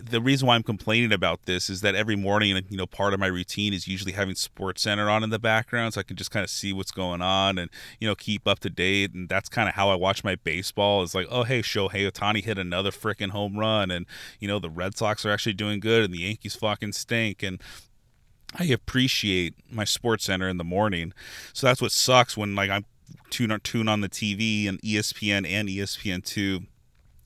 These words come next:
both have Wimbledon going on, like, you know, like, their viewing audience actually wants to watch tennis. So they must have paid a lot of money to have the Wimbledon coverage, 'cause that seems like the only excuse of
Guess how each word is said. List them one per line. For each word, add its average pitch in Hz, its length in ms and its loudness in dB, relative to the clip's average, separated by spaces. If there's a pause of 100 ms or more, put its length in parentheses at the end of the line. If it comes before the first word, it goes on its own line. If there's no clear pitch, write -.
(100)
both 113 380 2
have 98 160 4
Wimbledon 95 500 0
going 90 300 -2
on, 95 220 -2
like, 92 240 -2 (400)
you 110 100 -4
know, 92 140 0
like, 92 240 0
their 95 160 0
viewing 101 420 0
audience 98 500 2
actually 98 380 2
wants 90 320 -2
to 98 100 -2
watch 92 360 2
tennis. 101 580 0 (380)
So 92 320 0
they 107 120 4
must 143 220 4
have 107 80 -4
paid 113 160 4
a 95 60 0
lot 98 240 4
of 87 80 -2
money 90 340 0
to 92 220 -6
have 92 480 2
the 98 120 0
Wimbledon 92 460 -4
coverage, 95 540 -2
'cause 90 140 -6
that 98 100 -2
seems 95 220 -6
like 95 140 -2
the - 100 -10
only 101 280 -4
excuse - 580 -4
of 90 300 -2